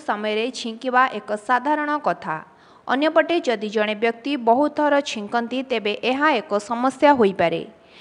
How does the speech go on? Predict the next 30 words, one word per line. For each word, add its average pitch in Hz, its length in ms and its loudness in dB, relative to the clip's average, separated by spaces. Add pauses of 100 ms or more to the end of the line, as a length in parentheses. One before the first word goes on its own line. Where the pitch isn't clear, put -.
(260)
ଆୟୁର୍ବେଦରେ 339 560 4 (100)
ଅତ୍ୟଧିକ 233 380 -4 (180)
ଛିଙ୍କିବା 277 440 0 (140)
ଅନେକ 220 300 -4
ଗମ୍ଭୀର 262 460 0
ରୋଗ 214 260 -2
ସହ 247 220 -2 (180)
ଜଡ଼ିତ 196 380 0
ବୋଲି 254 340 0
ସୂଚନା 302 500 -2
ମିଳିଛି। 175 480 -4 (580)
ଛିଙ୍କିବା 339 520 4
ହେତୁ 285 320 0
କୌଣସି 226 420 -2
ବ୍ୟକ୍ତିର 226 380 0 (120)
ଗଳା 254 300 6 (100)
ଏବଂ 220 300 0
ନାକ 220 260 -2 (240)
ବହୁତ 202 240 0 (100)
ପରିଷ୍କାର 262 520 2 (100)
ରହିଥାଏ 175 500 0 (500)
ଏବଂ 330 260 6 (100)
ଏହା 233 240 4
ଯେକୌଣସି 311 600 2
ବ୍ୟକ୍ତିଙ୍କୁ 220 500 -2 (120)
ଅନେକ 294 360 2
ପ୍ରକାରର 240 460 4 (160)
ଆଲର୍ଜିରୁ 233 600 2
ରକ୍ଷା 262 420 2
କରିଥାଏ। 185 500 -2